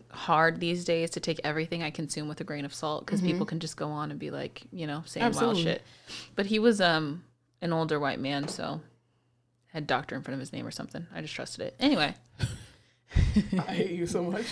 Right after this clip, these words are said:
Speaker 2: <laughs>
Speaker 1: Uh, he was just saying how his nephew was getting,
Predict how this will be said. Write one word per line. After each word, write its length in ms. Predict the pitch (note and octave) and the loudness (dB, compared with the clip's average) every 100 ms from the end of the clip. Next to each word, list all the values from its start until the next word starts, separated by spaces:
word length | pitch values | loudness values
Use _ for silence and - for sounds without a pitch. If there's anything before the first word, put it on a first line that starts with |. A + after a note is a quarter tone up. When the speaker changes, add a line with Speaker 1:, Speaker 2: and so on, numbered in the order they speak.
| - | -6
Speaker 2:
<laughs> 200 | B3+ - | 0 4
Speaker 1:
Uh, 280 | - F#3 E3+ | 8 10 12
he 260 | - A#3 A3+ | 10 10 10
was 140 | A3+ | 10
just 200 | A3 G#3 | 6 4
saying 280 | G#3 F#3+ F#3+ | 6 6 6
how 200 | F#3+ E3+ | 8 8
his 500 | F#3 F#3 F#3 G3 G3 F3+ | 8 6 6 4 0 2
nephew 800 | F#3+ G3+ G3+ D#3+ D3+ C#3 D3+ F3 - _ _ _ _ _ _ _ | 4 4 2 0 2 0 -2 -4 -12 _ _ _ _ _ _ _
was 1000 | D#3+ D#3+ E3 D#3+ D#3 D3+ D3+ D#3 - - - E3 | -20 0 6 10 10 8 6 4 0 -6 -12 -2
getting, 720 | E3+ F3 E3+ E3 E3+ E3 D#3 | 8 8 10 6 4 2 -2